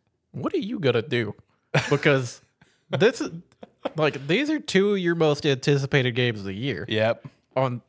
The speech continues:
Speaker 1: like, on the same day. <laughs>
Speaker 2: I know. I'm gonna, I think I'm gonna, I think I'm
Speaker 1: You
Speaker 2: going
Speaker 1: c-,
Speaker 2: Rise of the
Speaker 1: you,
Speaker 2: Ronin,
Speaker 1: you're gonna
Speaker 2: 'cause that
Speaker 1: have to, like, you're gonna either have to just pick one or flip a coin.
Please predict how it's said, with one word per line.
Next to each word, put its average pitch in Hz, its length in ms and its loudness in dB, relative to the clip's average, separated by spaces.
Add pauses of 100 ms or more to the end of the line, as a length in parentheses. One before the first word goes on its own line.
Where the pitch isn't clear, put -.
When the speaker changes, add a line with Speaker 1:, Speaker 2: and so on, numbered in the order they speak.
(100)
Speaker 1:
like, 123 180 0 (460)
on 143 100 0
the 139 80 0
same 127 240 -2
day. 107 240 -2 (140)
<laughs> - 140 -8
Speaker 2:
I 117 160 6
know. 131 280 4 (1400)
I'm 127 260 6
gonna, 139 180 4
I 117 80 4
think 143 240 2
I'm 139 100 4
gonna, 135 280 6
I 117 100 4
think 139 220 2
I'm 131 80 4
Speaker 1:
You 131 100 6
Speaker 2:
going 123 140 6
Speaker 1:
c-, 113 40 -2
Speaker 2:
Rise 113 260 2
of 110 60 -2
the 160 60 4
Speaker 1:
you, - 60 0
Speaker 2:
Ronin, - 220 -2
Speaker 1:
you're 226 80 4
gonna 254 180 4
Speaker 2:
'cause - 40 6
that 135 120 8
Speaker 1:
have 185 200 6
to, 156 340 -12
like, 151 180 2
you're 180 160 -2
gonna 262 160 2
either 190 240 2
have 160 160 2
to 151 80 -2
just 131 200 -2
pick - 240 -6
one 156 160 2
or 139 40 2
flip 143 240 -2
a 120 40 -6
coin. 123 280 -4